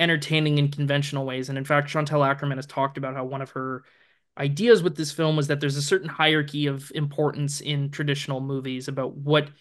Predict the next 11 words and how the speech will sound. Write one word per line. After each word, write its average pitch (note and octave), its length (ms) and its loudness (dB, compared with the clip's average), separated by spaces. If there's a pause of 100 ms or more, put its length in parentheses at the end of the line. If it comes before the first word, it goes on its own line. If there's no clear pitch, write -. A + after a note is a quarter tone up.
(280)
warrants C#3+ 580 2
being C#3 380 -2
shown. A#2+ 460 -8 (480)
You C#3+ 80 0
think D#3 140 2
about, D#3 160 2
like, D3+ 220 4
like, D3+ 200 -2
that D3 120 4
Alfred C#3+ 280 2
Hitchcock C#3+ 560 -2